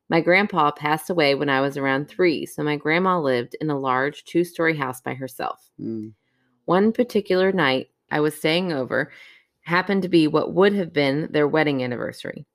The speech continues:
Speaker 2: Hmm.
Speaker 1: My grandma was talking to my cousin and I and explaining that grandpa would be sending her a message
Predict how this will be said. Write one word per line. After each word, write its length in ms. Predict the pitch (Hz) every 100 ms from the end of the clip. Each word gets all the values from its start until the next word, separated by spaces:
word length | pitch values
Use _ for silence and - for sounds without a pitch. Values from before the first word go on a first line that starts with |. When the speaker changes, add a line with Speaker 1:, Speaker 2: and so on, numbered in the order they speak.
| -
Speaker 2:
Hmm. 180 | 160 131 - _ _
Speaker 1:
My 80 | 175
grandma 400 | 160 180 202 214
was 160 | 220 220
talking 360 | 180 160 165 165
to 100 | 170
my 120 | 160
cousin 360 | - 147 139 135
and 100 | 135
I 320 | 123 127 131 _
and 140 | 156 156
explaining 580 | 151 - 185 175 147 143
that 160 | 139
grandpa 500 | 151 170 175 151 135 -
would 120 | 139
be 80 | 135
sending 380 | - 160 170
her 140 | 175 185
a 40 |
message 480 | 185 156 - 117 117